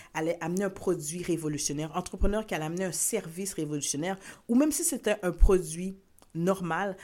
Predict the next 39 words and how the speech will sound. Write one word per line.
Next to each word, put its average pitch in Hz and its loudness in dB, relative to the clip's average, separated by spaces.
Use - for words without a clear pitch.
mais 175 0
le 180 2
service, 185 -2
le 185 2
produit - 4
que - -4
toi 202 10
tu - -2
offres - -8
va 156 -2
être 147 -2
différent 165 -4
que 165 -6
l'autre 165 -4
personne 156 -4
ou 151 0
le 147 0
voisin 139 -4
va 139 -8
offrir. 127 -12
Donc 202 0
c'est 220 2
pour 208 0
ça 233 0
que - -12
tu 165 -8
dois 151 0
continuer. 143 -4
C'est 180 -2
pour 190 -6
ça 226 -2
que 165 0
tu 180 0
dois 175 6
mettre 180 2
la 151 -4
foi 175 0
dans 160 -2
l'entrepreneuriat. 143 -4